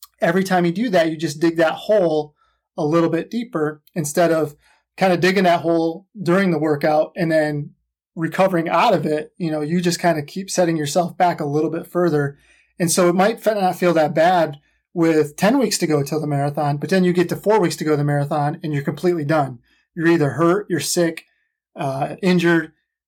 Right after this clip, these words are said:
can't train, sometimes a combination of those things, and then you don't even make it to the starting line. So it's really about mitigating risk and maximizing potential without, uh, with minimizing that risk of getting hurt, I guess. So.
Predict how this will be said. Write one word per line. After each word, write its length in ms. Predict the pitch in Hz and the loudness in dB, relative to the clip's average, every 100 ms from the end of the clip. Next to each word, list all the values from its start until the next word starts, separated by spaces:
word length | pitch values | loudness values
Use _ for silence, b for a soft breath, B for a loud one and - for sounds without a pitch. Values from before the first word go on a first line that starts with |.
| _ | _
can't 280 | - 180 180 | -2 -2 -2
train, 560 | 180 165 160 160 151 _ _ _ _ - _ 320 233 | -2 0 0 -4 -8 _ _ _ _ -20 _ -20 -14
sometimes 400 | 254 190 180 175 | -4 0 2 2
a 40 | 156 | 0
combination 600 | 165 165 151 170 202 175 | -2 0 0 -2 0 -2
of 80 | 151 | -2
those 200 | 147 147 | -4 -4
things, 300 | 151 147 - | -6 -6 -6
and 140 | 160 165 | -4 0
then 100 | 170 | 2
you 80 | |
don't 160 | 175 175 | 4 2
even 160 | 156 156 | 2 0
make 180 | 151 | -2
it 80 | 175 | -4
to 100 | 156 | -8
the 60 | 143 | -8
starting 360 | - 156 147 | -6 -6 -6
line. 280 | 156 175 170 | -8 -12 -14
So 400 | - - 160 147 b b b b | -12 -4 -2 -2 b b b b
it's 180 | 170 - | -6 0
really 280 | 185 208 170 | 2 2 4
about 320 | 160 151 180 | 4 2 0
mitigating 580 | 165 165 160 156 151 139 | 0 2 2 2 0 0
risk 400 | 170 233 - - _ _ _ _ | 0 0 -4 -10 _ _ _ _
and 200 | 185 151 | -4 0
maximizing 720 | 156 165 165 170 156 151 156 | 2 0 0 0 2 0 -2
potential 480 | 147 151 165 143 156 | -6 -4 -4 -2 0
without, 520 | 143 143 143 143 - _ 165 | 0 2 2 0 -4 _ -6
uh, 360 | 147 151 - - _ _ _ _ _ _ _ _ 240 | -4 -4 -4 -10 _ _ _ _ _ _ _ _ -2
with 200 | 165 147 | -2 2
minimizing 480 | 165 160 151 147 | 0 2 2 0
that 140 | 147 151 | -2 0
risk 200 | 143 151 | -2 -2
of 60 | |
getting 220 | 143 139 180 | -2 -2 -2
hurt, 260 | 143 139 | -4 -4
I 60 | 165 | -6
guess. 300 | 175 185 - | -6 -6 -8
So. 340 | 170 180 143 | -8 -8 -10